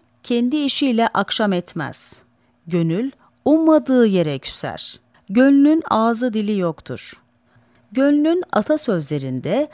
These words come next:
sosyal hayat içerisinde bir insan gibi yer aldığı ve bir kişilik kazandığı söylenebilir. Atasözlerinin muhtevası kadar icrası ve icra edildiği ortam da önemlidir. "Düşün deli gönül,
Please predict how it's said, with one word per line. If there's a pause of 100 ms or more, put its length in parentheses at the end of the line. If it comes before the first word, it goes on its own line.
sosyal
hayat
içerisinde (260)
bir
insan
gibi
yer
aldığı (280)
ve
bir
kişilik
kazandığı
söylenebilir. (540)
Atasözlerinin
muhtevası
kadar (100)
icrası (260)
ve
icra
edildiği
ortam
da
önemlidir. (680)
"Düşün
deli
gönül,